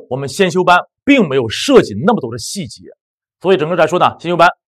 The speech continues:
难度还是适中的。那么如果听不懂的话，建议大家去听一听去年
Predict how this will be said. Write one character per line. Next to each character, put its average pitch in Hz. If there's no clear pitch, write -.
难 131
度 185
还 117
是 131
适 147
中 123
的。 98
那 208
么 220
如 240
果 262
听 269
不 285
懂 180
的 117
话， 107
建 170
议 -
大 131
家 139
去 -
听 165
一 156
听 147
去 -
年 120